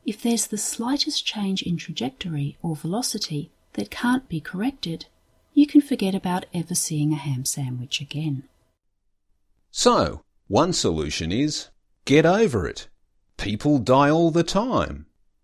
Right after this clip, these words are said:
Speaker 2: And even though we will have spent a truckload of money, that money created new technologies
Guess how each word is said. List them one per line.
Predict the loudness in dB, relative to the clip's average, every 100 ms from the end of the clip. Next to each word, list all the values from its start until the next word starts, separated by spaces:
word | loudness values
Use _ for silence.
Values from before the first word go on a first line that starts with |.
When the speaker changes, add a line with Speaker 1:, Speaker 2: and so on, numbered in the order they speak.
| _ _ _
Speaker 2:
And | 2 6
even | 6 6 2
though | 4 4 6 4
we | 4
will | 4 2 2
have | 0
spent | -2 0 0 0
a |
truckload | -2 -2 -2 -2 0 2 2
of | 0 0
money, | 0 2 2 2 0 -8 _ _ _ _
that | 2 4
money | 2 0 4 4
created | 2 -2 0 2 2 2 0
new | 0 0
technologies | 0 0 0 2 2 2 0 0 -4